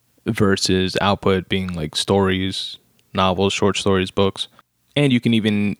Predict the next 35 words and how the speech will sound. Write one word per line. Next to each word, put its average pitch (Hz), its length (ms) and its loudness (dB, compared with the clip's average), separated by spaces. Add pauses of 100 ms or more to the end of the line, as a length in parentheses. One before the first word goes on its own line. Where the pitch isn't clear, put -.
use 113 440 0
stats - 420 -2
like 104 120 0
this 123 140 0
to 104 120 0
drill 104 200 0
down 101 260 0
even 101 200 0
deeper 139 360 0 (300)
into 110 500 0
patterns 104 600 0
in 98 200 0
your 98 140 0
own 98 120 0
behavior. 90 420 0
Like, 90 400 -4
"Oh 110 100 2
shit, 110 220 0
on 95 100 -2
Thursdays 101 460 0
I 92 160 2
never 98 360 -2
write, 101 280 0 (160)
and 92 420 -8
I 202 100 0
didn't 185 360 -4
even 196 180 0
notice 180 240 2
that." - 220 -4 (720)
Or, 98 200 2
"I'm 98 140 0
always 101 240 2
writing 98 220 2
consistently 98 520 -2
on 92 380 -6